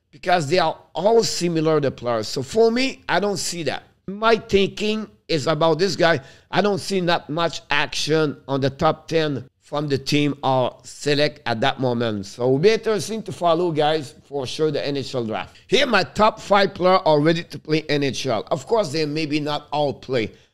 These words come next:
but they are on th-, those prospects right now. My top five, they can play in N H L for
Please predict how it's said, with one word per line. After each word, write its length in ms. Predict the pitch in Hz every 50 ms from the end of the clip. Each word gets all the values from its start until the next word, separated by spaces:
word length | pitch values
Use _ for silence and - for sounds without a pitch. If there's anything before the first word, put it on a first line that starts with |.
| _ _ _
but 380 | - 151 147 - - - _ _
they 280 | - 113 120 165 180 196
are 420 | 185 - 185 190 190 190 180 139 -
on 300 | - 147 143 131 113 110
th-, 120 | 113 127 _ _ 113 113 107
those 360 | 104 160 165 190 214 190 -
prospects 720 | - - - 175 180 151 127 - - - 180 180 170 -
right 140 | 151 147 147
now. 280 | 156 165 160 151 131 - - _ _ _ _
My 200 | - 143 147 143
top 400 | 139 - - - 175 160 - -
five, 440 | - - - 165 165 156 156 151 143
they 100 | 135 135
can 360 | 135 - 135 143 143 143 127 - -
play 200 | - - 143 156
in 220 | - - - 131 127
N 180 | 127 135 139 139
H 180 | 135 117 -
L 180 | 143 143 131 107
for 180 | - - -